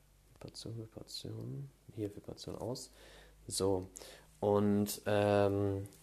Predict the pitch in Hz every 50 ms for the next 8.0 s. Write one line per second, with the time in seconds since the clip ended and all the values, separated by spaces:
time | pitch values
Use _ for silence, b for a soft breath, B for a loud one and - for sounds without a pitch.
0 | - - - 95 98 104 104 101 101 95 101 92 - - 82 101 101 101 98 98
1 | 98 95 - - - - - - - - _ _ _ _ _ _ _ _ _ _
2 | _ _ _ _ _ _ B B B B B B B B B - _ - _ _
3 | _ _ _ _ _ - - - - - - 107 110 101 92 87 85 87 90 87
4 | 90 90 90 - - 98 90 - 117 117 120 120 120 - 107 - - - - -
5 | - - 127 120 131 127 131 131 135 139 131 123 - - 139 135 139 139 139 143
6 | 135 139 - 147 147 151 160 147 107 104 - - 90 101 113 110 98 - 85 85
7 | 85 85 - - - _ - 98 98 - - 104 95 98 92 90 82 82 85